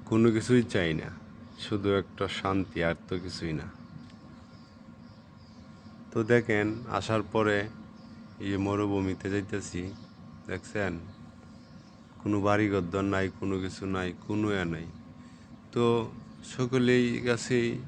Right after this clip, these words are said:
একটাই চাওয়া, একটাই পাওয়া, বিদেশে আসেন, সমস্যা নাই, আসেন, ভালো, আশা ভালো। কিন্তু এমন কিছু করবেন না, এমন কিছু কইরা আসবেন না বিদেশে, যাতে আপনাদের কপালে সারা জীবন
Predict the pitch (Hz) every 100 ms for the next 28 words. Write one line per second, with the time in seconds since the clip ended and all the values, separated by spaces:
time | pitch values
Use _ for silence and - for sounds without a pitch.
0 | - - - 95 98 - 113 107 104 -
1 | 107 104 104 92 98 - 101 98 101 95
2 | 92 98 101 98 107 104 101 101 95 95
3 | - 104 101 107 - - - - - -
4 | - - - - - - - - 107 107
5 | - 101 87 80 87 87 - 78 76 78
6 | 85 87 73 - - - - - - -
7 | - - 98 92 120 107 90 78 71 -
8 | - - - - - - - - - -
9 | - - - - - - 120 117 127 117
10 | - - 120 127 135 123 120 110 139 -
11 | 131 117 120 123 123 113 78 113 117 110
12 | 110 104 120 127 113 - - - 120 117
13 | 110 107 92 120 117 117 104 110 113 101
14 | 101 90 95 - 101 98 98 92 95 87
15 | 104 92 101 98 90 104 98 101 98 98